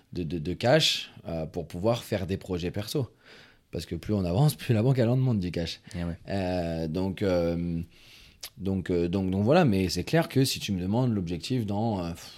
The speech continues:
Speaker 1: dans, dans, dans cinq ans, euh, je veux toujours avoir un capital in fine,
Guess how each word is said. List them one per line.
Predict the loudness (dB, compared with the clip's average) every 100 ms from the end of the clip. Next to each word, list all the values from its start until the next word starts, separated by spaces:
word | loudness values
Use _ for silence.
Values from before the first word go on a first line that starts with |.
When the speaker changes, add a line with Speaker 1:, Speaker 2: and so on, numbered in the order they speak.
| -20 -10
Speaker 1:
dans, | -6 -4
dans, | -4 -4
dans | -4 -6
cinq | -4 -4 0
ans, | 0 0 -4 _ _ _ -20 -20 _ -8
euh, | -4 -2 -4 -4 -6
je | -6 -4
veux | -2
toujours | -2 -2 2 2
avoir | 4 2
un | 2
capital | -2 -6 -2 -2
in | 0
fine, | -2 -4 -2 -2